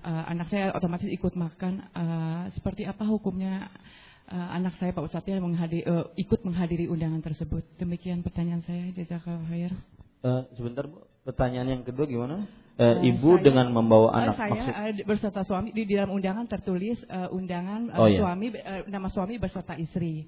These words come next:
Speaker 2: Nah.
Speaker 1: Eh, dan pada saat menghadiri saya bawa anak.
Speaker 2: Ya.
Speaker 1: Eh, bagaimana hukumnya?
Speaker 2: Hmm.
Speaker 1: Demikian.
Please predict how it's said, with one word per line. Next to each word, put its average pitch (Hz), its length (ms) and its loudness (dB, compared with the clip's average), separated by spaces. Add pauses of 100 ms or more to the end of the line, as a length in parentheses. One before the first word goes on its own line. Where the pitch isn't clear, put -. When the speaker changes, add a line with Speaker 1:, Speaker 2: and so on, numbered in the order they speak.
Speaker 2:
Nah. 113 320 -6
Speaker 1:
Eh, 165 80 -10
dan 170 80 -6
pada 170 160 -8
saat 170 240 -10
menghadiri 180 320 -6
saya 220 160 -8
bawa 196 240 -4
anak. 196 240 -8 (240)
Speaker 2:
Ya. 101 240 -2 (160)
Speaker 1:
Eh, 170 160 -12 (240)
bagaimana 180 400 -8
hukumnya? 175 480 -10
Speaker 2:
Hmm. 175 160 -12
Speaker 1:
Demikian. 170 360 -10